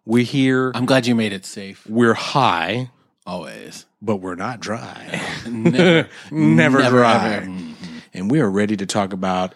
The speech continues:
Speaker 1: episode two
Speaker 2: Of season two
Speaker 1: of Fear the Walking Dead.
Speaker 2: We all fall down.
Speaker 1: We do.
Speaker 2: That's such a great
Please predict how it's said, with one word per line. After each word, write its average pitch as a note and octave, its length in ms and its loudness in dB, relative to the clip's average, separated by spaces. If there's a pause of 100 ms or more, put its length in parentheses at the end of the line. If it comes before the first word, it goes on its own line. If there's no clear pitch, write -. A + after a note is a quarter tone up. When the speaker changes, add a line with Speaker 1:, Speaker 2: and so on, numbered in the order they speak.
(100)
Speaker 1:
episode A#2+ 640 -2
two F2 600 0 (120)
Speaker 2:
Of F#2 140 -6
season D3+ 520 4
two - 540 -6 (160)
Speaker 1:
of E2 480 -8 (320)
Fear A2 360 4
the F#2 80 0
Walking E2 400 -2
Dead. D#2+ 360 -4 (140)
Speaker 2:
We G#2+ 160 2
all G#2 160 2
fall A2 300 0
down. A2+ 260 -4 (1200)
Speaker 1:
We B2+ 140 4
do. C3+ 320 2 (720)
Speaker 2:
That's C#3 120 -4
such D#3+ 180 -2
a D3+ 40 0
great C3 640 0